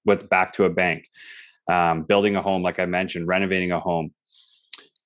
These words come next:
Se-, self-employed issues, income's been written down very low. They're just, you know, need another year to catch up to make their income where it needs to be to go back to a bank. Like, there's a lot of really good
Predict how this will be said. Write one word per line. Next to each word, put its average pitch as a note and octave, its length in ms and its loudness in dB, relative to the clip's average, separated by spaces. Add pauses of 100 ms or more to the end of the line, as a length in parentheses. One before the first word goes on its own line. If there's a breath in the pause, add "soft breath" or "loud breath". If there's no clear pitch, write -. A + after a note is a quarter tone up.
(120)
Se-, - 380 0
self-employed G#2+ 640 2
issues, F2 400 0
income's G2 440 -2
been F#2 220 -2
written F#2+ 260 -2
down F#2 260 0
very F#2 220 0
low. F#2 400 2
They're E2+ 180 -2
just, - 320 -6
you G2 160 2
know, F2+ 100 2
need F#2 200 2
another F#2 320 2
year F2+ 340 0
to - 140 -18
catch G2 340 -2
up G2 220 0
to F#2+ 80 -6
make F2+ 200 -4
their F#2+ 140 2
income F#2+ 300 0
where F#2+ 160 2
it F#2 80 0
needs F#2 200 -4
to F#2+ 60 -10
be F#2 140 0
to F2+ 80 -2
go F#2 120 2
back F#2 300 2
to G2+ 80 0
a F2+ 40 0
bank. F2+ 280 -4
Like, F2+ 140 -2
there's G2 180 0
a A#2+ 60 4
lot G2 340 4
of F2+ 140 0
really G2 360 2
good F#2+ 320 0